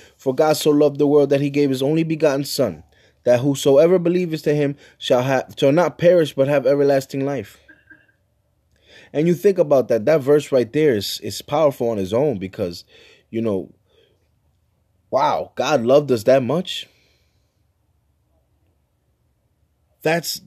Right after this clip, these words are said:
that's a miracle right there. That's a, that's, that's grace. He showed us mercy and he still showed us love.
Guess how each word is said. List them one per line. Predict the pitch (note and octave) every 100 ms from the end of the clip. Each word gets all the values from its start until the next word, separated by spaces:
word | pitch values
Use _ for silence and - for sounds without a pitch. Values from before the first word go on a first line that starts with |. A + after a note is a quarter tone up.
| A2
that's | D3 D#3+
a | C3+
miracle | A2+ C#3 D3 C3+ B2
right | A#2 A2+ G#2+
there. | F2+ D2 _ _ _ -
That's | C3 -
a, | G2+ - _ _ _ -
that's, | C#3 - - _ _
that's | C#3 C#3
grace. | - A#2 C3+ C3+ - - - - _ _ - - _ _ _ _ _ _ _ _
He | -
showed | A2 - D3+
us | C#3+ A2+
mercy | A#2+ C#3 C3 A#2
and | G#2+
he | A2+
still | - C3+ C3
showed | - A#2+
us | G2 F#2
love. | G#2 G2+